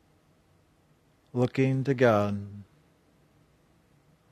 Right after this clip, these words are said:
Looking to Spirit. Looking to the loving. So just begin to seek and find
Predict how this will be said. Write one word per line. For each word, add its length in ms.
Looking 400
to 60
Spirit. 540
Looking 480
to 120
the 120
loving. 600
So 160
just 260
begin 300
to 100
seek 500
and 140
find 640